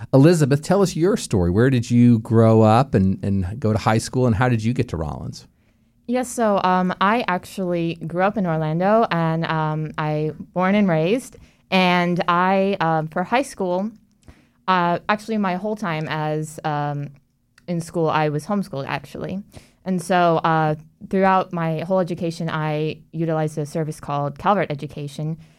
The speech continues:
Speaker 2: um, and up through middle school, they would send, uh, a big pile of books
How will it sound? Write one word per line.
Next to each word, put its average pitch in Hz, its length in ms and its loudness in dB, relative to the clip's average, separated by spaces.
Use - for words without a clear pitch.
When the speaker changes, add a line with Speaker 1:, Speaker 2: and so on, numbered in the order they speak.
Speaker 2:
um, 151 360 2
and 151 440 0
up 170 200 -2
through 175 380 0
middle 170 240 2
school, 160 480 -2
they 156 300 0
would 147 220 -2
send, 170 560 0
uh, 156 220 2
a 165 60 2
big 175 200 2
pile 170 260 2
of 147 100 -2
books 175 360 0